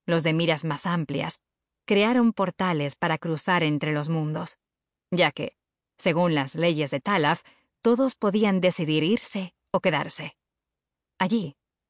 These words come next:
en la tierra de colinas verdes, montañas altas y bosques y mares profundos, la magia floreció, y, dirigidos por su líder, un líder elegido y que elige serlo,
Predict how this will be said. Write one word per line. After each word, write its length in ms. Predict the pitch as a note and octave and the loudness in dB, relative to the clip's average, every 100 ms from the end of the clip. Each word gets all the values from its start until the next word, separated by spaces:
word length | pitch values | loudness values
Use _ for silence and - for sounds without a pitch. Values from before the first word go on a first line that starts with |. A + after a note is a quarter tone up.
| _ - | _ 0
en 160 | G3 | 2
la 100 | F#3 | 0
tierra 320 | - A#3 A#3+ | 0 -2 -2
de 120 | G#3+ - | -4 0
colinas 500 | E3+ F#3+ G#3 F3+ F3 | 2 2 2 0 -4
verdes, 480 | D#3+ D#3 D3+ - - _ _ _ | -4 -6 -8 -8 -10 _ _ _
montañas 680 | E3 D#3 D3 E3+ F3 D#3+ - | -2 0 0 2 2 0 0
altas 500 | E3+ D#3+ - D#3 - | 0 0 -2 -8 -6
y 80 | E3+ | 0
bosques 640 | F#3 G#3 - - D#3 - | 2 2 -2 -4 -4 -2
y 80 | D#3+ | 0
mares 360 | E3+ E3 D#3 | 2 0 -2
profundos, 680 | - D3 G3+ G3 D#3 C#3 - - _ _ _ | -4 -4 0 0 0 -2 -4 -12 _ _ _
la 160 | G#3 F#3+ | 2 2
magia 400 | A3 - F#3 D#3 | 2 -2 -6 -2
floreció, 600 | E3+ D#3+ D#3 D#3+ E3 - _ _ _ _ - | 0 0 -2 -4 -8 -14 _ _ _ _ -2
y, 240 | D#3 - _ _ _ _ _ | -2 -2 _ _ _ _ _
dirigidos 640 | E3+ D3 C#3 E3 D3+ C#3 | -2 -2 -2 0 0 -2
por 200 | - D#3+ | -4 -10
su 140 | C#3 D3 | -8 -4
líder, 420 | F#3+ G#3 C3+ E3 _ _ _ _ _ | -2 0 0 -2 _ _ _ _ _
un 220 | A#3 A#3+ | 4 6
líder 260 | A#3+ A3+ G3 | 4 4 4
elegido 600 | E3 C#3 - A#3 D#3 D3 | 2 0 2 2 2 0
y 100 | C3+ | 0
que 220 | F3+ D3+ | 0 2
elige 400 | E3 A3 - G3 | 2 -2 -6 -6
serlo, 540 | - D#3 C#3+ C#3+ - | -4 -4 -2 -4 -6